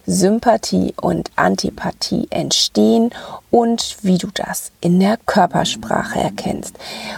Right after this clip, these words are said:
Und natürlich auch, was du tun kannst, um noch sympathischer zu wirken. Ja, klar, wenn du jetzt denkst,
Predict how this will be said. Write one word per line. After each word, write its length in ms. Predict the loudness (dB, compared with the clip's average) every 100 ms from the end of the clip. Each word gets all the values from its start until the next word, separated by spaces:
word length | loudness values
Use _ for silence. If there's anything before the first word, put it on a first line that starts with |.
| -4 2
Und 160 | 4
natürlich 560 | 4 4 4 4 2 2
auch, 300 | 4 4 0 -10
was 400 | -2 0 0 -2
du 200 | -2 0
tun 400 | 0 0 4 4
kannst, 560 | 4 4 4 4 0 -6 -4
um 260 | 2 4 6
noch 220 | 4 2
sympathischer 1000 | -2 0 -2 -2 -2 -2 -4 -8 -6 -8 -8
zu 340 | -4 0 0 2
wirken. 640 | 0 -2 -8 -6 -6 -10 _ -16 -12 -12 -12 -14 -16 -20 -20 -2
Ja, 200 | 2 2
klar, 380 | 2 4 4 6
wenn 140 | 4
du 80 | 4
jetzt 200 | 4 2
denkst, 300 | 2 2 -2